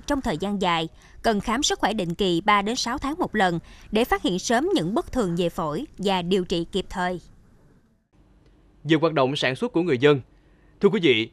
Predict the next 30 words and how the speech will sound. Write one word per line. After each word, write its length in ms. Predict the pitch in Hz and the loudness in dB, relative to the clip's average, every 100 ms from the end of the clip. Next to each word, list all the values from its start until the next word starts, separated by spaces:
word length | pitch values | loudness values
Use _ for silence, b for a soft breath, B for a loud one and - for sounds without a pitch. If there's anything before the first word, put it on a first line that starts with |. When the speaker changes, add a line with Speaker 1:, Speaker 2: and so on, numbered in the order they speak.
| - | -4
Speaker 2:
mưa 140 | 170 180 | 4 8
lớn 240 | 165 226 | 8 6
kéo 120 | 220 | 4
dài 220 | 180 131 | 4 2
nhiều 200 | 120 127 | 4 2
ngày 300 | 120 123 117 - - | 4 2 2 -2 0
khiến 200 | 185 240 | 2 4
nhiều 180 | 156 | 2
diện 200 | 123 127 | 4 0
tích 120 | 117 233 | 2 2
rau 120 | 160 | 2
màu 200 | 127 117 113 | 2 0 0
phục 140 | 123 | -2
vụ 120 | 123 | -2
Tết 180 | 117 220 - | 0 -2 0
Quý 100 | 202 | 0
Mão 180 | 123 | 0
hai 120 | 156 151 | 0 -2
nghìn 180 | 117 | -2
không 180 | 113 139 | -4 -6
trăm 180 | 135 139 | -2 -2
hai 100 | 143 | -2
mươi 80 | 135 | 0
ba 280 | 131 131 123 b b | 4 4 4 b b
của 180 | 143 139 | 2 4
nông 220 | 185 147 | 2 4
dân 160 | 151 | 4
ở 100 | 147 | 4
Ninh 160 | 147 160 | -2 -2
Thuận 300 | 131 101 104 | -2 -4 -4